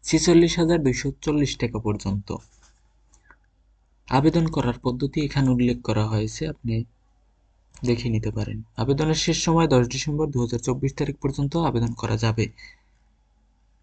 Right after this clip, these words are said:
এটা হলো তাদের অফিসিয়াল নিয়োগ বিজ্ঞপ্তি। যে সকল জেলার প্রার্থীগণ আবেদন করার প্রয়োজন নেই, অত্র এলাকার সমিতির ভৌগোলিক এলাকার অর্থাৎ শরীয়তপুর সদর, জাজিরা, নড়িয়া, ডামুডা,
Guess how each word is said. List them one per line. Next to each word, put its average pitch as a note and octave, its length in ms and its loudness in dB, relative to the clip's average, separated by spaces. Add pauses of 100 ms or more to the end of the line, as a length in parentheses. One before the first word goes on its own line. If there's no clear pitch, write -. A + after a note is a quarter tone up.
(680)
এটা D#3 160 2
হলো E3 160 6
তাদের C#3 260 0
অফিসিয়াল C3 440 0
নিয়োগ A2+ 240 0
বিজ্ঞপ্তি। B2+ 400 0
যে C#3+ 140 2
সকল D3 320 -2
জেলার D3 300 -2
প্রার্থীগণ D3+ 420 0
আবেদন D#3 320 0
করার D3+ 240 -2
প্রয়োজন A#2+ 420 0 (120)
নেই, D3 140 2 (180)
অত্র - 220 -6
এলাকার D3+ 360 -2
সমিতির B2+ 380 -2
ভৌগোলিক B2+ 520 2
এলাকার A2+ 360 0
অর্থাৎ A#2+ 320 -2
শরীয়তপুর C#3 540 -2
সদর, B2+ 400 0 (680)
জাজিরা, C3+ 680 2
নড়িয়া, B2 540 0 (480)
ডামুডা, A#2+ 560 2